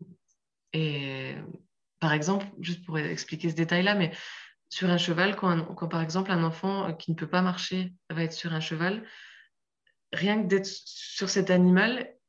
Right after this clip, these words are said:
qui va marcher, euh, donc l'animal va, va avancer, le cheval. Et c'est, c'est le seul animal, en tout cas, il nous a expliqué, qui va reproduire les trois mouvements, euh, de l'être humain.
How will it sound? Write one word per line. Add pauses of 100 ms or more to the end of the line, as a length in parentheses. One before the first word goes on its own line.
qui
va
marcher, (160)
euh,
donc
l'animal
va,
va
avancer,
le
cheval. (460)
Et
c'est,
c'est
le
seul
animal,
en
tout
cas,
il
nous
a
expliqué,
qui
va
reproduire
les
trois
mouvements,
euh,
de
l'être
humain.